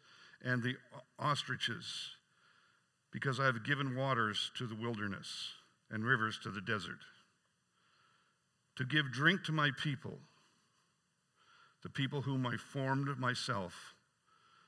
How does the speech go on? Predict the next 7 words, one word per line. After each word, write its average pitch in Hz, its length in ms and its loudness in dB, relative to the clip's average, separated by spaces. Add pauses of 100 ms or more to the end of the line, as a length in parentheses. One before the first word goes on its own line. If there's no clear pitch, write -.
(280)
will 107 100 -2
declare 101 380 -2
my 90 200 -2
praise." - 600 -10 (1160)
The 131 40 -4
Apostle 180 440 2
Paul 147 500 0